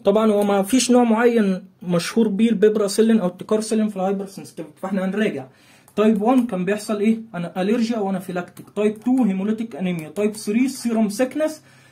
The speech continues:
اللي هي فيفر ارثرالجيا وراش او ارتكاريا، وتايب فور قلنا تلات حاجات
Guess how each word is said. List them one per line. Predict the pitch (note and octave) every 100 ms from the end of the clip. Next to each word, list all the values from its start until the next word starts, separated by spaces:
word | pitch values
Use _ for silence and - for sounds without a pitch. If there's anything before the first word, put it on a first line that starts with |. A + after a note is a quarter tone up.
| _ -
اللي | E3+ G3+
هي | G#3+ G#3+ G#3
فيفر | A3+ A#3+ A3 -
ارثرالجيا | F#3+ - G3 A3 A#3+ A3+ B3+
وراش | A3+ G3 F#3 G3 -
او | E3 E3+
ارتكاريا، | E3+ - F#3 E3 C#3 - _ - -
وتايب | E3+ A3+ B3
فور | A#3 C4+ C#4+
قلنا | C4+ A#3+ A#3
تلات | A3+ A#3 A3+
حاجات | F3+ F3 D#3+ -